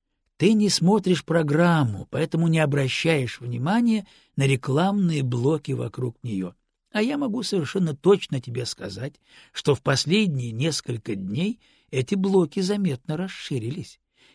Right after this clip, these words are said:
Если раньше это было меньше минуты до начала программы и примерно полминуты после её окончания, то теперь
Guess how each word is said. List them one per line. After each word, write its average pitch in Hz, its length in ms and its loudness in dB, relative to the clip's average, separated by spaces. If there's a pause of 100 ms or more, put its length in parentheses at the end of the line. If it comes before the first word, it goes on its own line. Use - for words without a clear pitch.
(100)
Если 165 300 4
раньше 156 560 2 (240)
это 131 180 -2
было 139 240 4
меньше 151 540 2
минуты 143 800 0
до 120 140 -4
начала 117 420 -6
программы 143 720 -2 (360)
и 143 120 0
примерно 165 500 4
полминуты 156 960 2
после 131 440 -4
её 131 200 0
окончания, 131 840 -4 (540)
то 120 100 -4
теперь 208 440 -2